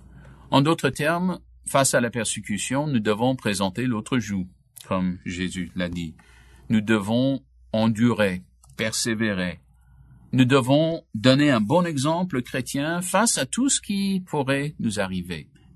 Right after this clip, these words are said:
Et ça sera un défi, ça ne sera pas facile. C'était l'exemple de Paul, c'était l'exemple des autres apôtres, et c'est au moment où nous sommes persécutés, malmenés, que notre exemple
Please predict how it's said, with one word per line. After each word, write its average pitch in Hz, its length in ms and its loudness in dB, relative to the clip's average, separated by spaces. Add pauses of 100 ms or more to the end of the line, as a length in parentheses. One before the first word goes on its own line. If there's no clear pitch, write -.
(180)
Et - 120 -6
ça 92 180 -4
sera 104 180 -4
un 139 60 -4
défi, 170 440 -6 (100)
ça - 120 -12
ne - 40 -10
sera - 160 -6
pas - 140 0
facile. 82 520 -6 (600)
C'était 135 360 0
l'exemple 127 560 2
de 131 60 -4
Paul, 127 400 4 (640)
c'était 107 280 -4
l'exemple 110 360 2
des 104 180 -2
autres 113 520 0
apôtres, 117 640 -2 (920)
et 180 260 2
c'est - 360 0
au 214 80 6
moment 180 640 4 (360)
où 214 360 2 (500)
nous 156 200 0
sommes 190 380 4
persécutés, 160 680 0
malmenés, 156 1080 2
que 143 100 2
notre 127 300 2
exemple 143 840 2